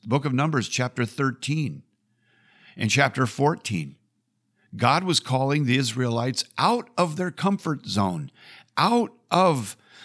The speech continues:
that bondage that they were so used to, and he brought them out into the desert, and then he said in the book of Numbers, "Go up and look at the land of Canaan. It's flowing with milk and honey. I'm gonna give it to you." And they said, came back and said,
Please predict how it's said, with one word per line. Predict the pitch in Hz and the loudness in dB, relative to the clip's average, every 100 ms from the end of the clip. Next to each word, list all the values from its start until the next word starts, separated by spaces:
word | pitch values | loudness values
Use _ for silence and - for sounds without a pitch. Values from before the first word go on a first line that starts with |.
| - | -10
that | - 131 - 98 | -2 -2 -2 -8
bondage | - 135 170 160 101 80 | 0 2 2 2 0 -2
that | 98 104 | -6 -2
they | 120 | 0
were | 120 | 2
so | - 117 | 2 2
used | 107 92 143 220 196 - | 0 2 2 2 0 -2
to, | 80 78 107 - _ _ _ - | -6 -8 -12 -16 _ _ _ -2
and | 139 | 2
he | 139 | 2
brought | 127 147 | 2 0
them | 165 143 | 2 0
out | 147 | 0
into | 143 123 | -2 -2
the | 117 113 95 - _ - | 0 -2 -4 -14 _ -4
desert, | 156 170 123 160 | -2 0 -2 -2
and | 127 117 | -2 0
then | 131 | 2
he | 120 | 2
said | 120 143 139 | 2 0 0
in | |
the | 127 | 0
book | 127 131 | 0 -2
of | 113 | -2
Numbers, | 139 156 123 - | 0 0 -2 -2
"Go | 143 160 170 | -2 0 -2
up | 165 135 | -4 -4
and | 123 | -2
look | 143 | -2
at | 139 | -4
the | 123 | -6
land | 117 143 147 107 - - - | -2 -2 0 -2 -6 -18 -12
of | - 101 | -10 -8
Canaan. | - 135 139 87 | -4 -2 -2 -2
It's | - | -6
flowing | - 139 135 107 | -4 -2 0 -2
with | 90 | -2
milk | 123 127 113 | -2 -2 -2
and | 98 | -2
honey. | 123 139 | -2 -2
I'm | 104 | -2
gonna | 107 | -4
give | 98 113 | -2 -4
it | 117 | -4
to | 92 | -2
you." | 107 147 104 - - - - _ - | -2 0 -2 -4 -20 -20 -20 _ -6
And | 117 | -2
they | 117 | 0
said, | - 117 | 0 -2
came | 104 127 | 0 -2
back | 117 127 | 0 -2
and | 107 98 | -2 -4
said, | 123 107 | -2 -4